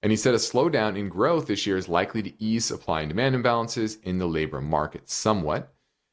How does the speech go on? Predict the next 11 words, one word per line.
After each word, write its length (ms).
Said, 140
"We 220
have 280
already 400
seen 400
some 200
indications 560
from 340
da-, 340
survey 380
data, 420